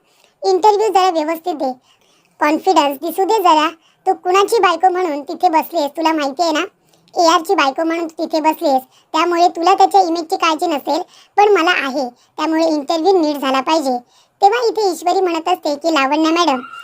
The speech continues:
मी अर्णव सरांच्या बाजूला त्यांची बिझनेस पार्टनर म्हणून नाही, तर त्यांची लाईफ पार्टनर म्हणून बसली, त्यामुळे त्यांच्या इमेजची काळजी मला सुद्धा आहे हां, तुम्ही काळजी करू नका." तेव्हा लावण्य म्हणत असते, "हे यू, तू माझ्याबरोबर बोलताना नीट बोलायचा,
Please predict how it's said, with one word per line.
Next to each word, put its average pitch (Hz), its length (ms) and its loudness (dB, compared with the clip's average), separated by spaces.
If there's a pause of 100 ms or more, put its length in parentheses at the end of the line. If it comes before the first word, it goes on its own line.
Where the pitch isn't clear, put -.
(240)
मी 392 60 4 (160)
अर्णव 392 200 2
सरांच्या 392 360 0
बाजूला 302 420 0
त्यांची 330 560 -6
बिझनेस 330 420 0
पार्टनर 339 340 0
म्हणून 339 240 -2
नाही, 302 220 0 (320)
तर 381 100 -2
त्यांची 330 280 0
लाईफ 339 280 2
पार्टनर 359 400 -2
म्हणून 349 220 -2
बसली, 277 340 -4 (360)
त्यामुळे 320 320 2
त्यांच्या 302 360 0
इमेजची 320 320 -2
काळजी 311 400 0 (280)
मला 320 220 2
सुद्धा 359 260 0 (120)
आहे 269 140 -2
हां, 285 140 -2 (360)
तुम्ही 370 160 0
काळजी 311 300 -2
करू 392 180 4
नका." 392 320 -2 (340)
तेव्हा 294 180 -2
लावण्य 294 400 0
म्हणत 285 260 -2
असते, 320 220 -2 (420)
"हे 320 240 2
यू, 311 140 0
तू - 360 -6
माझ्याबरोबर 349 600 4
बोलताना 320 380 0
नीट 320 280 0
बोलायचा, 311 420 2